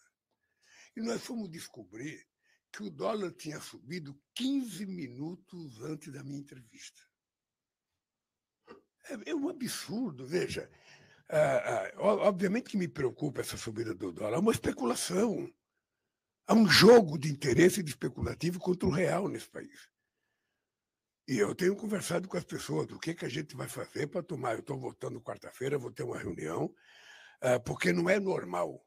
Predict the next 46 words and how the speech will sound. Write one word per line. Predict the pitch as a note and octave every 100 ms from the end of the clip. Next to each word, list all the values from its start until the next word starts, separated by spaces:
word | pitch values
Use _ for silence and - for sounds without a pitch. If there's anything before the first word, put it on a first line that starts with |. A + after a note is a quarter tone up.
| _
o | -
que | -
tá | - -
acontecendo. | - F2+ - - - - _ _ _ _ _ _
Não | -
é | E2+
normal. | - D#2+ C#2+ A#1 _ _ _ _ _ _ _ -
Ah, | - - - - -
e | G#2+ A2
eu | G#2 F#2
acho | E3+ F#3+ - -
que | - G2+ F2+ D2+ G#2+
a | F2+
minha | B2+ A2
visão | F2+ F#2+ - B2+
sobre | - G#2+
o | G#2
Banco | G#2+ -
Central | - - D3+ F3+ C#3 - - - -
não | A3+
é |
uma | F#4 B3
visão | F#3 C3 E3 D#3+
teórica, | - G#2 G#2+ - -
é | E3
uma | G#3
visão | A#3 A3 A#3
de | B3+
um | C#4+
presidente | C#4 A#3+ F#3+ A3 G#3+
que | A#3+
já | A3+ A#3
foi | - G#3
presidente, | G#3+ G#3+ E3 D3 F#3 F#3
que | -
teve | C#4+ C#4 C#4+
o |
Banco | G3+ F#3
Central | - D#3 D#3+ D#3+
sob | F3+ D#3+ D#3
o |
meu | C#3 C3+ B2+
domínio | C#3+ D3+ G#3 D#4 - - -
durante | A3+ G3 F#3+
oito | F#3 - D3
anos | E3 G3+ B3